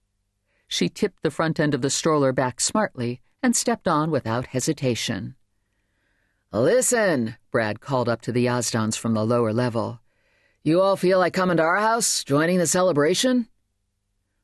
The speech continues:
But Sami was absorbed in guiding his wife onto the escalator, and when he didn't answer, Brad flapped a hand again in that,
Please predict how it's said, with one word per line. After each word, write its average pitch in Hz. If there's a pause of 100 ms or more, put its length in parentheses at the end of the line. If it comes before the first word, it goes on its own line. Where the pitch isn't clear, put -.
(140)
But 196
Sami 202
was 156
absorbed 143
in 135
guiding 131
his 123
wife 139
onto 123
the 131
escalator, 120 (480)
and 190
when 202
he 190
didn't 196
answer, 135 (280)
Brad 151
flapped 143
a 135
hand 156
again 117
in 131
that, 110